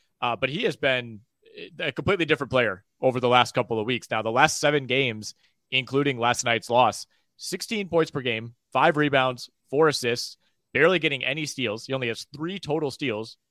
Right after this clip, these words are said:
in his last seven games, and he's shooting thirty-eight percent from the field, twenty-eight percent from three. So it, it did seem a little bit too good to be true, maybe through those first fifteen games. He's not as bad as he's been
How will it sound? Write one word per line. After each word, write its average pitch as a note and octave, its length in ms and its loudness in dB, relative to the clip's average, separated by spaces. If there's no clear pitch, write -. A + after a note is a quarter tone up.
in B2 60 -4
his B2 160 -2
last B2 220 0
seven A2+ 240 -4
games, A#2 420 -2
and C3 120 -2
he's C3 80 -4
shooting C#3 200 -4
thirty-eight D#3 460 -2
percent C3+ 300 -4
from B2+ 100 -12
the A#2+ 80 -8
field, B2 300 -2
twenty-eight B2+ 440 -6
percent A2+ 440 -6
from B2+ 180 0
three. B2+ 320 -4
So B2+ 380 2
it, D#3+ 140 -6
it D#3 140 2
did G3+ 160 4
seem A3 160 -2
a - 20 4
little F#3 160 4
bit F3+ 220 0
too F#3 100 0
good F3 160 2
to E3 80 -2
be E3 100 -2
true, F3 400 -2
maybe D3+ 240 2
through D#3+ 180 0
those D#3 200 2
first D#3+ 260 -2
fifteen E3+ 340 -6
games. D#3+ 260 2
He's C3+ 160 -6
not D3 140 4
as D3 80 -2
bad C#3+ 240 0
as D3 80 -6
he's D3 140 -8
been D3 320 -4